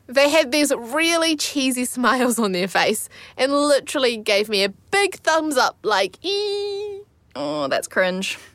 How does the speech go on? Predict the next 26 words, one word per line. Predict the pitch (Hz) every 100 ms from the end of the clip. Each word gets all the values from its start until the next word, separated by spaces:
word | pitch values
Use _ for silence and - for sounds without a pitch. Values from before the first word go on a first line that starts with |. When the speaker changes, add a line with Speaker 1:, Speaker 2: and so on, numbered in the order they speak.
| -
Speaker 1:
I | 294
know, | 311 302 294 277 240
I | 147 269
just | 262 -
laughed, | 185 151 156 202 - -
though | - 220 220 214 214
they | 240 240
probably | - - 370 392 370 349
didn't | 285 285
realise | 220 214 202 196 196 196 -
I | 202
was | 196
kinda | - - 226 220
laughing | 214 208 208 202 185 180 _ -
at | 226 -
them | 302 330 339 330 - -
rather | 220 226 220 214 214 214 - _ _
than | 202 214 202
with | 185 -
them. | - 143 175 175 - - _ _
I | 240 277
suppose | 320 - 403 -
they | 226
meant | 202 190
well. | 165 151 165 180 _ _ _ _ _ _
Speaker 2:
Isn't | 269 392